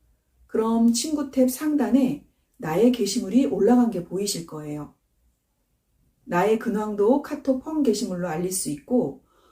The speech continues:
카톡 친구의 펑을 보면서 친구의 근황도 알 수 있으니까 소식이 궁금했던 친구가 있다면 펑을 가끔 확인해 보시는 것도 좋겠죠.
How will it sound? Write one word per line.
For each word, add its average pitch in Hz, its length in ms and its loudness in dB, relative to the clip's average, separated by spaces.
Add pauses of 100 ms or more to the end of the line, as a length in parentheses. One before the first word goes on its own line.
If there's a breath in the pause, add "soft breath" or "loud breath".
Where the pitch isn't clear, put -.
(120)
카톡 294 420 -6
친구의 269 500 0
펑을 320 340 -2
보면서 175 680 -4 (320 soft breath)
친구의 277 600 4
근황도 190 480 -6
알 165 160 -6
수 180 160 -6
있으니까 170 880 -8 (340 soft breath)
소식이 269 540 2
궁금했던 202 540 -6
친구가 254 360 0
있다면 175 600 -4 (340 soft breath)
펑을 339 340 -2
가끔 - 360 -10
확인해 294 380 0
보시는 190 280 -2
것도 165 240 -8
좋겠죠. 175 760 -6